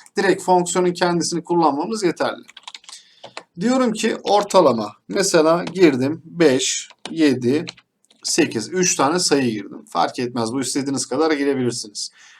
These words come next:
Burası girdiğiniz buradaki değerler hepsinin ortalaması alınıyor. Daha sonra virgül dedikten sonra ikinci bir argümanım olan x argümanı. Bakın x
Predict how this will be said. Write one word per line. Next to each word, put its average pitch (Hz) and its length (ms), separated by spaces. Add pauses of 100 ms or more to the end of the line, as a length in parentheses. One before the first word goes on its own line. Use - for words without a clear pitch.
(140)
Burası 190 380
girdiğiniz 170 680
buradaki 165 380
değerler 143 480 (360)
hepsinin 180 420
ortalaması 180 680
alınıyor. 110 380 (680)
Daha 269 160
sonra 233 300
virgül 233 460
dedikten 220 560
sonra 202 460 (100)
ikinci 214 420
bir 202 160
argümanım 147 420
olan 131 300
x 180 260
argümanı. 113 540 (140)
Bakın 175 500 (600)
x 185 260